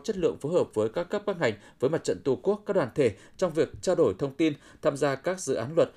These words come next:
thông tin về tình hình kinh tế xã hội của các địa phương, những vướng mắc trong cơ chế chính sách, pháp luật để các đại biểu có tư liệu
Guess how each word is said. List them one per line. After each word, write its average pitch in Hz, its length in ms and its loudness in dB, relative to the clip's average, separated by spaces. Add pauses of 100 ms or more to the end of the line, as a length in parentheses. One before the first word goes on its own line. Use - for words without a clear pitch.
(160)
thông 190 160 -4
tin 196 180 0
về 135 200 2
tình 135 200 -4
hình 120 160 -6
kinh 143 180 -6
tế 110 140 0
xã - 140 -6
hội 170 200 0
của 110 140 -2
các 156 140 -4
địa 147 200 -4
phương, 151 200 4 (240)
những 143 220 -4
vướng 165 200 -2
mắc - 200 -6
trong 160 240 -2
cơ 160 140 2
chế 143 220 2
chính 165 160 -6
sách, 226 180 -6 (140)
pháp 202 200 -6
luật 147 120 6 (260)
để 139 140 4
các 196 120 0
đại 180 120 -2
biểu 135 160 0
có 120 160 -4
tư 175 200 0
liệu 143 200 2